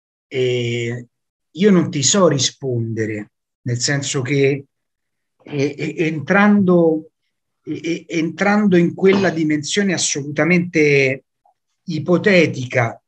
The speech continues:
dell'esistenza, del vivere, eh, io n-, n-, non so, probabilmente, eh,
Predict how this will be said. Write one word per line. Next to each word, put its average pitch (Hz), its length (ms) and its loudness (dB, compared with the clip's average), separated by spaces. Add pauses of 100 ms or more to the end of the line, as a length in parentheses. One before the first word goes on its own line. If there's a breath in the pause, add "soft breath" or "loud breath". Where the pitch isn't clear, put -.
(600)
dell'esistenza, 139 1040 -2
del 135 220 -2
vivere, 131 800 2 (380)
eh, 123 800 -4
io 139 540 -4 (1120)
n-, 175 240 -12
n-, 180 260 -4
non 180 260 2
so, 226 360 2
probabilmente, 160 1200 0
eh, 127 1400 -4